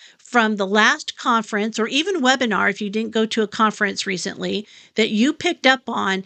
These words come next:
and build on it. So you're building actions. And these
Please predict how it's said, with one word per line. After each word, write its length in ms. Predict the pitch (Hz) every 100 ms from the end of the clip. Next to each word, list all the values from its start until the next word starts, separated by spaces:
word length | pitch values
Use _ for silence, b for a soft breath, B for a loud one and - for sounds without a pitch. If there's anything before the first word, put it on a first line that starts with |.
| B B -
and 240 | 214 202
build 320 | 220 214 202
on 220 | 185 190 185
it. 200 | - -
So 120 | 214
you're 180 | 208 196
building 540 | 240 247 247 269 262 _ 233
actions. 680 | 220 220 - 180 - 202 b b b
And 180 | 214 202
these 300 | 262 359